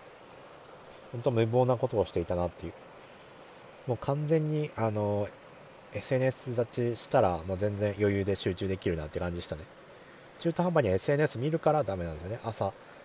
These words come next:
朝にTwitterいじるとか、ダメなんですよね。で、仮想通貨も今日、まだ見てないですね。まだっていうか、見る予定ないんですけどね。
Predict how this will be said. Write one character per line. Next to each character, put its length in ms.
朝 260
に 300
Twitter 320
い 40
じ 80
る 120
と 100
か、 100
ダ 100
メ 100
な 60
ん 20
で 80
す 20
よ 80
ね。 140
で、 200
仮 160
想 140
通 160
貨 160
も 240
今 120
日、 40
ま 120
だ 80
見 80
て 80
な 60
い 40
で 40
す 120
ね。 100
ま 100
だ 60
っ 60
て 100
い 20
う 40
か、 120
見 120
る 80
予 120
定 100
な 120
い 60
ん 60
で 60
す 80
け 80
ど 80
ね。 120